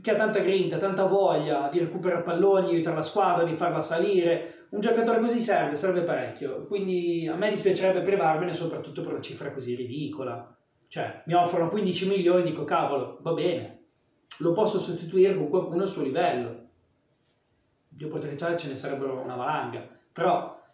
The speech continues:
sei, otto milioni, insomma, col calciomercato e i valori di adesso è un po' complicata la cosa, quindi vedremo.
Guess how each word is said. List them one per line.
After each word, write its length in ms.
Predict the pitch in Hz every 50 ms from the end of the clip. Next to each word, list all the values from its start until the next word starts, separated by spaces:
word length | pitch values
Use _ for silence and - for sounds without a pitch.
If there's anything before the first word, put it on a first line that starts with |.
| _ _ _
sei, 200 | _ - 165 156
otto 240 | 156 156 - 175 175
milioni, 420 | 185 180 165 156 160 170 170 160
insomma, 400 | - - 143 131 113 - - - _ _ _ _ _ _ _ _ _ _ _ _ _ _ _ _ _ _ _ _ _ _ _ _ _ _ _ - - - - - - _ _ _ - - - -
col 180 | - 196 190 -
calciomercato 720 | 196 190 - 185 190 190 185 175 196 185 175 180 180 170
e 100 | 170 185
i 80 | 185 185
valori 300 | 190 190 196 196 185 175
di 100 | 180 202
adesso 460 | 185 170 165 160 - - 185 165 -
è 60 | 180
un 100 | 180 160
po' 140 | 160 175 165
complicata 540 | 165 156 147 147 135 - 131 - - - -
la 80 | -
cosa, 380 | - - - - - - - -
quindi 280 | - 175 165 151 - -
vedremo. 420 | 156 175 170 - - - - -